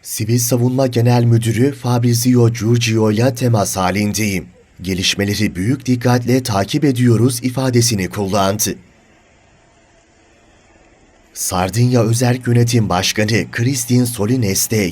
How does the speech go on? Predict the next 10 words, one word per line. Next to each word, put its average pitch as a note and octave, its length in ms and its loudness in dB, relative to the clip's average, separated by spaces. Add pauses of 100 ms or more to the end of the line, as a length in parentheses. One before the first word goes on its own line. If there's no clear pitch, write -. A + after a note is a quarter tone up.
yangında G2 480 -2
oluşan B2+ 460 2
zararı G2+ 520 0
şu B2+ 220 -2
an C3+ 120 0
için B2 260 -2
hesaplamanın A#2 760 0
mümkün A#2+ 420 -2
olmadığını B2+ 720 2
belirterek, F#2+ 760 -2